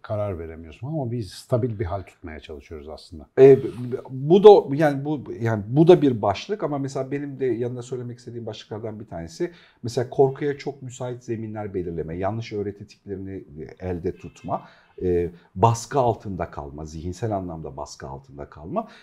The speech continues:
Speaker 2: bir başka hastalık formülü de doğuruyor. Yani, e, yanlış bilgileri örüntüleme, nasıl bildiğini bilmeme, e, gibi şeyler bir eksiklik zinciri de doğuruyor. Şimdi bugün hafif ya, kendimizin dedikodusunu da yapalım,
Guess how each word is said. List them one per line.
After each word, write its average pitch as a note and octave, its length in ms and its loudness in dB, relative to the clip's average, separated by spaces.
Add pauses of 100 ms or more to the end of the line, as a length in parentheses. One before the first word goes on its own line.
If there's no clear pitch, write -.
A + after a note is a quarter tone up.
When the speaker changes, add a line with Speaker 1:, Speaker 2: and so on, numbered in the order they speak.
(140)
Speaker 2:
bir D3+ 220 4
başka D3+ 320 4
hastalık D#3+ 640 -6
formülü B2+ 540 0
de G2+ 160 -2
doğuruyor. B1+ 460 -10
Yani, D#2+ 340 2 (540)
e, E2+ 120 -4 (220)
yanlış B2 480 4
bilgileri G2+ 560 -2
örüntüleme, D#2+ 640 -8
nasıl A2 280 -6
bildiğini G2+ 520 -8
bilmeme, D2+ 640 -8 (100)
e, E2 140 -6
gibi F2+ 420 -6 (120)
şeyler F2+ 440 -6 (360)
bir C3 260 0
eksiklik C3+ 500 -4
zinciri D#2+ 480 -6
de C2+ 140 -10
doğuruyor. C2+ 440 -12 (200)
Şimdi G#3+ 240 2
bugün A#3 240 0
hafif - 540 -6
ya, B2+ 220 0 (180)
kendimizin D#3 560 -4
dedikodusunu F#2+ 580 -6
da D#2+ 80 -2
yapalım, D#2 540 -6